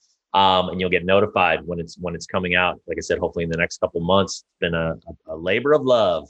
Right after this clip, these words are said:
over the last several years here. Um, a-, and then also, uh, five, at Five Core Life, spelled with the number five,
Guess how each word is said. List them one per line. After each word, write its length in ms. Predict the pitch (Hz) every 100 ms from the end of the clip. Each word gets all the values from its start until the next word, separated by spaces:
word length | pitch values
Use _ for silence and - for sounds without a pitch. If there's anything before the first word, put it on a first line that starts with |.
| -
over 140 | 82
the 80 | 87
last 300 | 87 90 -
several 240 | 90 85
years 340 | 85 90 82 -
here. 240 | 76 69 _ _ _ _ -
Um, 640 | 95 95 95 92 90 90 - _ 110
a-, 40 |
and 640 | 113 120 110 110 107 107
then 200 | 104 117
also, 680 | 107 127 135 143 123 120 117 -
uh, 200 | 117 104 -
five, 220 | 117 123 - -
at 160 | 120 120
Five 240 | 127 120 -
Core 160 | 123
Life, 240 | 101 107 131
spelled 320 | - 110 98
with 100 | 98
the 100 | 98
number 280 | 92 95 95 -
five, 360 | 95 90 104